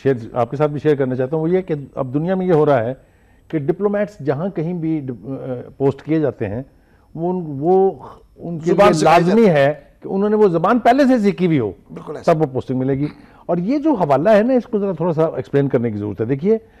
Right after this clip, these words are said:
Speaker 1: हमारे सबसे ज्यादा मुआहदे अब हो रहे हैं टर्की के साथ,
Speaker 2: चाइना और टर्की,
Speaker 1: और दूसरा चाइना के साथ। चाइना में आप याद रखिएगा कि ये वो मुल्क है जहां उनकी जो medium of instruction है,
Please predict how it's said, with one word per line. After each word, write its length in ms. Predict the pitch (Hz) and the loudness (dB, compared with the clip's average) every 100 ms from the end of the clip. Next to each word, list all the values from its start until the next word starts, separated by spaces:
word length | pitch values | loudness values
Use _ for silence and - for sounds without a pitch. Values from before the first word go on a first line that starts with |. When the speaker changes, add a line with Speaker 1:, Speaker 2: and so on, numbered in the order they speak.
| _ - | _ -6
Speaker 1:
हमारे 260 | 160 175 | -2 -2
सबसे 340 | 196 202 185 202 | -2 -6 -8 -6
ज्यादा 180 | 165 160 | -4 -4
मुआहदे 400 | 143 135 131 151 | -4 -4 -2 -4
अब 100 | 131 | -4
हो 160 | 113 | -4
रहे 80 | 113 | -4
हैं 100 | 117 | -6
टर्की 260 | 101 - 92 | -10 -14 -14
के 100 | 87 | -14
साथ, 180 | 87 85 - _ _ _ _ _ _ _ _ _ _ _ | -16 -20 -20 _ _ _ _ _ _ _ _ _ _ _
Speaker 2:
चाइना 320 | 185 202 240 | 2 4 4
और 220 | 202 151 196 | 0 0 -4
टर्की, 360 | 165 117 - 120 | -6 -12 -18 -4
Speaker 1:
और 260 | 117 104 - | -4 -4 -16
दूसरा 460 | 101 127 131 185 170 - | -8 -6 2 2 2 -6
चाइना 280 | - 104 98 | -4 -4 -4
के 80 | 95 | -8
साथ। 200 | - 92 - _ _ _ _ - | -10 -14 -14 _ _ _ _ -6
चाइना 420 | 175 202 226 254 | -4 -2 -2 -2
में 240 | 240 226 | 0 -2
आप 200 | 214 185 | -2 -4
याद 220 | 170 202 220 | -2 -2 -2
रखिएगा 420 | 190 180 185 185 | -4 -2 -2 -4
कि 60 | |
ये 140 | 175 185 | 0 2
वो 140 | 202 | 2
मुल्क 240 | 185 165 170 | 0 -4 -4
है 100 | 165 | -2
जहां 240 | 151 170 | -2 -2
उनकी 460 | 170 165 160 180 185 | -4 -6 -8 -8 -4
जो 180 | 160 | -4
medium 640 | 165 135 147 170 190 240 233 | -2 -2 -2 -2 0 2 2
of 80 | 170 | -2
instruction 600 | 170 - 180 - 254 233 | -8 -6 -8 -4 -4 -2
है, 260 | 117 - | -4 -8